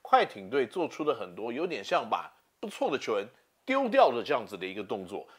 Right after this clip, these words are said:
丢掉了 Tobias Harris。所以呢，好像他们想争明年的这个选秀权以及自由球员交易市场，在这个球-，在这个球季好像想提早出场。所以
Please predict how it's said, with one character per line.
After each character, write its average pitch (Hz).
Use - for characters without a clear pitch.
丢 180
掉 156
了 117
Tobias 104
Harris。 -
所 175
以 156
呢， 110
好 117
像 151
他 127
们 135
想 90
争 127
明 107
年 101
的 101
这 117
个 101
选 85
秀 123
权 90
以 101
及 101
自 147
由 107
球 107
员 104
交 123
易 110
市 -
场， -
在 151
这 180
个 131
球-， 95
在 190
这 202
个 156
球 95
季 101
好 113
像 120
想 78
提 113
早 117
出 113
场。 -
所 220
以 -